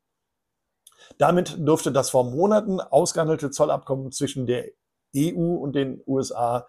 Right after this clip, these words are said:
das in dieser Woche im Europaparlament zur Abstimmung gekommen wäre, auf Eis gelegt sein, zeigt es doch, dass solche Vereinbarungen keinerlei Bestand haben,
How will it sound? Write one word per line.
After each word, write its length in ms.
das 140
in 240
dieser 340
Woche 280
im 100
Europaparlament 760
zur 160
Abstimmung 380
gekommen 340
wäre, 360
auf 240
Eis 260
gelegt 320
sein, 380
zeigt 280
es 120
doch, 280
dass 200
solche 420
Vereinbarungen 680
keinerlei 440
Bestand 380
haben, 320